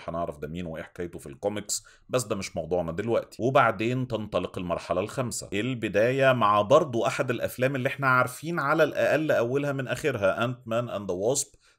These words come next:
كوانتمانيا، وظهور متوقع لكانج ذا كونكرر جوناثان ميجرز اللي شفناه لأول مرة في مسلسل لوكي في الموسم الأول،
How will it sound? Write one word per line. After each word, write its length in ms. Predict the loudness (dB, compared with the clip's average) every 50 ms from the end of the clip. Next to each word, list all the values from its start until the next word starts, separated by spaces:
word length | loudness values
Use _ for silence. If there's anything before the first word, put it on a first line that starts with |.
| _ -2 2
كوانتمانيا، 720 | 2 2 2 0 -2 -2 -2 -2 -2 -2 -4 -6 -8 -2 2
وظهور 420 | 2 4 4 4 2 2 2 2 0
متوقع 580 | 0 -2 0 4 4 4 4 2 0 0 0
لكانج 640 | 2 2 0 -2 -2 -2 -2 0 0 0 0 -2 -4 -4
ذا 140 | -2 -4
كونكرر 640 | -4 -2 -2 -2 -2 -2 -4 -6 -6 -4 -4 -4 -6 -8 -10 -8
جوناثان 460 | -6 -4 -4 -4 -4 -4 -4 -4 -4 -4
ميجرز 640 | -4 -4 -6 -6 -8 -10 -12 -12 -10 -10 -10 -10
اللي 120 | -10 -14 -16
شفناه 280 | -16 -16 -8 -4 -4
لأول 460 | -4 -2 -2 -4 -4 -2 -2 -2 -2 -2
مرة 340 | 0 2 2 2 2 0
في 160 | 0 -2 -4 -10
مسلسل 480 | -10 -8 -8 -8 -8 -6 -6 -6 -6
لوكي 300 | -4 -6 -6 -6 -8 -10
في 80 | -10 -10
الموسم 420 | -10 -8 -8 -8 -6 -6 -6 -6
الأول، 520 | -8 -4 0 2 2 2 2 -2 -6 -8